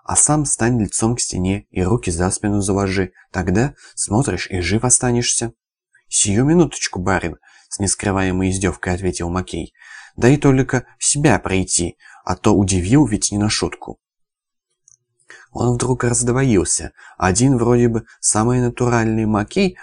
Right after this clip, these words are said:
остался на том же месте, в том же позе, но от него отделился не уступавший ему ростом и сложением почти совершенно прозрачный силуэт, словно сотканный из живого прозрачнейшего стекла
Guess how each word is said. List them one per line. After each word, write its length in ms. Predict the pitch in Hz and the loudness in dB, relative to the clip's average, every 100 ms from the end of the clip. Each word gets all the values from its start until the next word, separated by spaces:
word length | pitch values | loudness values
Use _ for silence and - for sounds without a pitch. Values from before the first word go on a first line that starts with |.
| - | -10
остался 440 | - - 123 - | -4 -2 -2 -2
на 100 | 123 | -4
том 180 | 123 127 | 0 0
же 140 | 120 123 | 0 0
месте, 340 | 131 127 - | 0 -2 -4
в 60 | - | -6
том 200 | 113 117 | -4 -2
же 200 | 117 120 | -2 -2
позе, 440 | 117 82 - - - - - | 0 0 0 -6 -14 -20 -6
но 220 | 95 107 | 0 2
от 160 | 107 - | 2 2
него 220 | 107 143 | 0 2
отделился 640 | 123 95 95 120 - 110 - - - | 2 2 4 2 2 -6 -8 -14 -2
не 140 | 107 | 2
уступавший 760 | 101 95 - 98 127 - - 92 | 2 2 -2 -2 -2 -4 -2 0
ему 240 | 110 87 | 0 -2
ростом 480 | 90 139 - 85 90 | 0 -2 -2 -4 -4
и 40 | |
сложением 720 | 87 90 82 82 131 127 69 - - - | -2 -2 -2 0 0 0 -2 -8 -18 -8
почти 320 | 90 87 - | -6 -4 -4
совершенно 640 | 113 98 95 - 131 139 131 | -2 0 0 -2 -4 -4 -2
прозрачный 640 | 101 95 101 107 110 113 | -2 -2 -2 -4 -4 -4
силуэт, 580 | - 117 123 101 - _ - - | -2 0 0 -2 -6 _ -20 -20
словно 400 | - - 101 95 | -8 -2 0 0
сотканный 560 | 87 - 120 - 90 87 | 0 0 -2 -2 -2 -2
из 180 | - 95 | 0 0
живого 460 | 92 95 107 131 | 0 0 0 0
прозрачнейшего 920 | 104 87 85 90 113 - 110 104 104 98 | -2 -4 -4 -2 -4 -4 -4 -2 -2 -2
стекла 580 | - 78 - 95 127 | -4 -8 -4 -4 -4